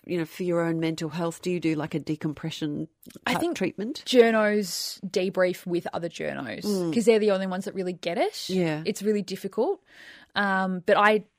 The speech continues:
Speaker 2: learnt, actually, I was about to say I learnt early on. I did not learn early on. I think it took me about four years of solid death knocks, which is where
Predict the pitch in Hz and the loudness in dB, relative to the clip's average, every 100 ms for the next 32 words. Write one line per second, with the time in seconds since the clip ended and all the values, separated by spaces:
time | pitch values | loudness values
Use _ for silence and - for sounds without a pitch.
0 | - 175 190 196 190 185 - - - - | -18 -6 0 2 2 -2 -6 -8 -10 -12
1 | - 254 262 - 269 240 233 226 208 208 | -8 -6 -4 0 2 4 2 0 -2 0
2 | 196 185 180 - 170 175 160 151 - 180 | 0 0 -2 -4 -4 -2 -4 -6 -4 -4
3 | 190 175 185 185 - 165 160 160 160 165 | -4 -4 0 0 0 -6 -6 -8 -6 -6
4 | 151 190 190 202 202 202 - - 185 175 | -4 -4 -6 -6 -6 -6 -8 -10 -6 -2
5 | 165 - - 175 170 170 170 - _ _ | -4 -4 -6 -4 -2 -2 -4 -8 _ _
6 | - 165 170 175 151 - 196 185 - 170 | -20 -14 -8 -6 -6 -8 -10 -8 -8 -8
7 | - - 175 165 165 160 160 - - - | -8 -4 -2 0 -2 -4 -10 -18 -20 -20
8 | _ _ _ _ _ - 170 - 185 - | _ _ _ _ _ -16 -10 -2 -2 -2
9 | - - 233 - - 175 190 156 170 165 | -10 -10 -10 -10 -12 -10 -10 -6 -4 -4
10 | 160 | -6